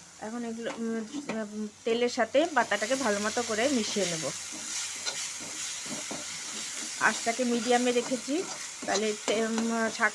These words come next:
উম, লাউ শাকটা ধনে পাতার মধ্যে যে, উম, জলটা রয়েছে ওইটা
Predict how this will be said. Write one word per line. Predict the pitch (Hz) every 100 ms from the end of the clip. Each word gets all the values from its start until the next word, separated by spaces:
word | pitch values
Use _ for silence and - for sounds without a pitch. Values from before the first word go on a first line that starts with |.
| -
উম, | 226 220 220
লাউ | 214 220
শাকটা | 240 247 - 262 262 254
ধনে | 240 226
পাতার | 240 254 247
মধ্যে | 247 233 269
যে, | 240 254 269 - - - 226
উম, | 220 226 226 220 220 220 214 208 175 208
জলটা | 240 233 233 262
রয়েছে | 240 226 320
ওইটা | 226 226 220